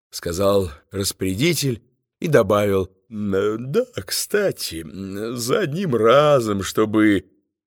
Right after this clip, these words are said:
у тетки есть, ну, между нами, а?»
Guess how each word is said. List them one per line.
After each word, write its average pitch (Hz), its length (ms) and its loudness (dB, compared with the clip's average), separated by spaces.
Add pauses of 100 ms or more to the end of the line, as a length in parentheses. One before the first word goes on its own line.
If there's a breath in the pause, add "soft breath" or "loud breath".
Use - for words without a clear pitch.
(440)
у 156 140 2
тетки 90 500 -2
есть, 147 600 -6 (840)
ну, 220 160 2
между 135 460 0
нами, 98 560 -4 (560)
а?» 165 260 -2